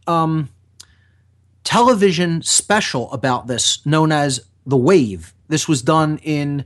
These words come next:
nineteen eighty-one, and I'll try to post a link to that. I think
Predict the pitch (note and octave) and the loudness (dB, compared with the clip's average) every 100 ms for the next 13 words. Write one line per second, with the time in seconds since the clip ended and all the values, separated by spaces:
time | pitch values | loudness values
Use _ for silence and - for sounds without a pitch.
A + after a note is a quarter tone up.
0 | - D#3 E3 - F3 D#3 D3 C#3 D#3 C3 | -4 0 0 0 0 0 0 2 2 2
1 | F2 E2+ _ _ _ _ _ _ D3+ D3 | -2 -14 _ _ _ _ _ _ 0 0
2 | C#3+ - D3+ D3+ - F#3+ E3+ - E3 - | -2 -2 2 2 2 0 0 0 -2 -2
3 | C#3+ D#3+ C#3+ C#3 C#3+ C#3+ B2 A#2 D3 C3+ | -2 0 -2 -2 2 2 0 -2 -6 -6
4 | - | -10